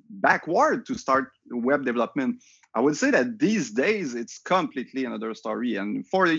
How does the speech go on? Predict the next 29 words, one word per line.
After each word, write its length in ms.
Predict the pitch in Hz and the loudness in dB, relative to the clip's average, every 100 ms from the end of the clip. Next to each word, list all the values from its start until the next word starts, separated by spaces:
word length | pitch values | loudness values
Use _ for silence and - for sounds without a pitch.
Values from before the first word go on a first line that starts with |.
| - | 0
four 160 | - 165 | 2 4
years 240 | 160 175 | 4 0
ago, 380 | 127 113 147 143 _ _ - | 0 0 0 0 _ _ 0
when 120 | 127 | 4
I 120 | 131 | 4
started, 380 | - 131 147 185 110 - - | 4 2 2 0 -6 -10 -4
uh, 240 | 110 104 101 120 | 0 2 2 2
Venzi, 500 | 113 107 131 135 123 _ _ _ _ _ _ - | 0 2 2 2 0 _ _ _ _ _ _ -2
I 200 | 123 131 | 2 4
had 180 | 160 175 | 4 4
to 240 | 165 135 - _ _ _ _ - - | 0 -2 -8 _ _ _ _ -12 -2
go 260 | 165 170 139 | 2 2 0
back 460 | 110 156 202 175 | 2 4 4 4
as 200 | 139 147 | 2 2
a 80 | 131 | 0
developer, 880 | 131 131 135 120 170 190 147 120 - | 2 2 2 2 2 2 2 0 -4
uh, 240 | 120 117 | -2 -2
you 200 | 113 123 | -2 -2
know, 180 | 147 165 | -2 0
and, 160 | 117 117 | -2 -2
and 240 | 113 107 | -4 -4
to 140 | 123 143 | 0 2
help 200 | 147 110 | 2 0
because 300 | 104 117 - | -6 -8 -8
we 80 | 113 | -8
were, 280 | 127 117 104 | -4 -4 -6
we 120 | 120 | -6
were 220 | 151 117 | -4 -6
four. 400 | - 160 120 | -6 -4 -4